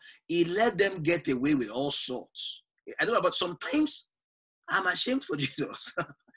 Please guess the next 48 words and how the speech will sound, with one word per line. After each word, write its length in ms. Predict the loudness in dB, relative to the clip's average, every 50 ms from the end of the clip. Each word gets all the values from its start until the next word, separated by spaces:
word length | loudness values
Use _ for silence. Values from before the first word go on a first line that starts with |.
| -18 -18 -8 -4
You 100 | -2 -2
know, 60 | 0
you 140 | 0 0 0
read 200 | 2 2 2 2
what 180 | 2 0 0 0
Peter 240 | -4 0 2 2 2 4
did 160 | 2 2 2 0
and 180 | -4 -4 -2 -2
what 180 | -2 -2 0
James 200 | 0 -2 -2 0
did 140 | -2 -2 -2 -4 -6 -6
and 100 | -2 -2
the 60 | 0
kind 200 | 0 0 0 2
of 100 | 2 0
squabbles 460 | 0 0 0 -4 -4 -4 -4 -4 -4
and 120 | -4 -4 -4 -2 -2 -2
arguments 380 | -2 -2 -4 -4 -4 -2 -2
they 120 | 0 2 2
have 120 | 2 2
amongst 360 | 0 -2 -2 -2 -2 -2 -2
them, 160 | -4 -4 -6 -10 -14 _ _ _ _ -2
and 80 | -2
he 80 | -2 -2
boldly 440 | -2 0 0 0 0 0 -2 -6 -6 -4 -4
associated 640 | -4 -4 -4 -4 -4 -2 -2 -2 -2 -2 -4 -4 -4
with 160 | -6 -6 -6
them. 260 | -6 -6 -6 -6 -10 -16 _ _ _ _ _ _ _ _ _ _ _ -18 -14 -6
And 100 | 0 4
I 40 | 4
ask 180 | 6 6 4 2
myself, 300 | 2 0 0 0 -2 -2 -6
"Will 160 | -8 -6 -4
I?" 140 | -4 -4 -4 -4 -8 -12 _ _ _ _ _ _ _ _ _ _ _ _ _ _ _ _ _
But 100 | 0 0
I 60 | 2 2
should. 460 | 2 2 4 4 4 2 2 -4 -8 -16 -20 _ _ _ _ _ _ _ _ _ _ _ _ _ -2
I 80 | 0
should. 320 | 2 4 4 4 4 2 -2 -10 -16 -4
You 80 | 2 4
see, 100 | 4 6
he's 200 | 6 4 2 2
not 120 | 2 2
ashamed 440 | 4 4 4 4 4 4 2 2 0 -4
to 80 | -6
call 240 | -4 -2 0 0 2
us 80 | 0 0
brethren. 380 | 2 2 2 2 0 -4 -12